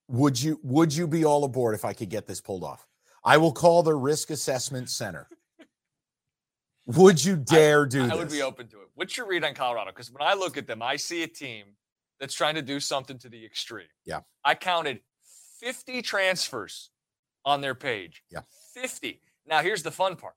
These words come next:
Speaker 2: Every site does it a little differently, but they'll rank them. How many of the fifty transfer players are top one hundred portal guys?
Speaker 1: In Colorado?
Speaker 2: Yes. How many of their fifty are top one hundred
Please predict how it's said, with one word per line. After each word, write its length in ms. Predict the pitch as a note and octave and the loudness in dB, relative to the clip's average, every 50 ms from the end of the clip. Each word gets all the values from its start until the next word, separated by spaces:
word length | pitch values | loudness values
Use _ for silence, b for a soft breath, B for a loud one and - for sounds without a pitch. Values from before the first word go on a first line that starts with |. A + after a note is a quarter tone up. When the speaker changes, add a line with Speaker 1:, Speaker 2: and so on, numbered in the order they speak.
| _ _ _ _ _ _ _ _ - | _ _ _ _ _ _ _ _ -6
Speaker 2:
Every 220 | C3 C#3 D#3+ E3 | -4 -2 -2 0
site 260 | D#3 - F3 D#3 C#3+ | 0 0 0 -2 0
does 180 | - D3 C#3 B2+ | 0 -2 -2 -2
it 60 | A#2+ | -4
a 40 | C3 | -8
little 160 | C3 B2+ B2 | -8 -8 -8
differently, 520 | A2+ D#3 E3 - - B2 G2+ G2+ F#2+ F#2+ _ _ _ _ _ _ _ _ - | -6 -6 -6 -6 -8 -14 -16 -18 -20 -20 _ _ _ _ _ _ _ _ -4
but 220 | C#3+ C3+ - - _ _ _ _ - | -4 -4 -4 -6 _ _ _ _ -4
they'll 200 | D3+ D#3+ D3 C#3+ | 0 2 2 0
rank 460 | B2+ A#2+ B2+ D3+ D#3+ F#3 G3 - - | 0 0 4 6 6 6 4 0 -6
them. 200 | - A#2+ E2+ - - _ _ _ _ _ _ _ _ _ _ _ _ _ _ | -12 -12 -12 -12 -16 _ _ _ _ _ _ _ _ _ _ _ _ _ _
How 240 | - - G3+ B3 C#4 | -4 0 2 2 2
many 280 | C#4 C4+ C4 C4 B3 | 2 0 -2 -2 -2
of 120 | G#3 E3 D#3 | -4 -2 -2
the 80 | F3 D#3+ | -4 -6
fifty 880 | - - - - - - - C#4+ C#4+ - - - C4+ C4+ C4+ C4 - _ _ _ | -8 -12 -20 -20 -14 -8 -6 -4 -4 -6 -8 -14 -12 -10 -10 -10 -10 _ _ _
transfer 500 | - - G#3+ G#3+ G#3+ G3+ - - - F3 | -8 -4 -2 0 0 0 -2 -2 -4 -4
players 560 | - - C#3+ C#3 B2 A2+ G#2 G2 G2 - - _ _ _ _ _ - | -4 0 0 0 2 0 -2 -8 -10 -14 -18 _ _ _ _ _ -4
are 120 | D3 D3 B2+ | -4 -4 -4
top 400 | - - - F3+ F#3 G3 G3 D#3 | -4 -4 2 4 4 4 4 0
one 220 | D#3 E3 E3 D3+ | -2 -2 -2 -2
hundred 580 | - - - - G#3 G#3+ G#3 F#3 G#3 G3+ - - | -4 -8 -4 0 0 0 0 0 -2 -4 -4 -6
portal 340 | - F#3 F3+ E3 C#3+ B2+ | -4 -2 -2 0 0 -2
guys? 480 | G#2+ G2+ F2+ - _ - - - - - _ _ _ _ - - _ _ _ _ _ _ _ _ _ _ _ _ - | -4 -6 -10 -10 _ -20 -20 -20 -20 -20 _ _ _ _ -20 -20 _ _ _ _ _ _ _ _ _ _ _ _ -6
Speaker 1:
In 880 | B2+ B2+ B2+ B2 B2 B2 B2 B2 A#2+ A#2+ A#2+ A#2+ A#2 A#2 A2 A2 F#2 | -4 -2 -2 0 0 0 0 -2 -2 -2 -2 -2 -4 -4 -6 -8 -6
Colorado? 600 | - B2 B2 A#2+ A#2+ A2+ A2+ B2 D#3+ F#3+ G3 F#3+ _ _ | -2 0 2 4 4 4 4 4 4 2 0 -4 _ _
Speaker 2:
Yes. 220 | - C#3 A#2+ - - | -6 -4 -4 -4 -4
How 80 | C#3 | -6
many 120 | E3+ F#3+ G#3 | -6 -4 -4
of 80 | F#3 | -4
their 120 | F3+ G#3 G3 | -4 -4 -6
fifty 480 | - - - G#3+ F#3+ - - C3 B2 | -6 -6 -6 -6 -6 -6 -8 -12 -10
are 80 | A#2 A#2 | -10 -10
top 400 | - - - - D#3 D3+ D#3+ - | -10 -12 -10 -6 -4 -4 -4 -4
one 160 | - D#3+ E3 D3 | -6 -8 -8 -8
hundred 560 | B2 - - F#3 F3+ D3+ A#2+ A#2+ A2+ G#2+ | -8 -6 -2 -2 -2 -2 -4 -12 -12 -16